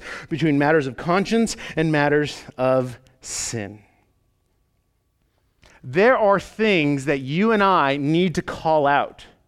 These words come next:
There are things that you and I need to call out and say, "That is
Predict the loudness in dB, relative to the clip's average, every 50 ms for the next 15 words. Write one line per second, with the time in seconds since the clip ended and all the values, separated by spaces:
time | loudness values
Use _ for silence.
0 | _ _ _ _ _ _ _ _ _ _ _ _ _ -20 -20 -18 -16 -14 -6 0
1 | 4 6 6 6 6 6 4 4 4 2 0 -2 0 2 2 4 4 2 2 2
2 | 0 0 0 0 0 2 2 4 4 6 6 6 6 4 4 2 0 0 -2 -4
3 | -4 -2 0 2 4 6 6 4 4 0 -2 0 0 0 0 0 0 2 4 6
4 | 6 8 6 6 4 0 -8 _ _ _ _ _ 0 2 4 4 6 4 4 2
5 | 0 -4 -8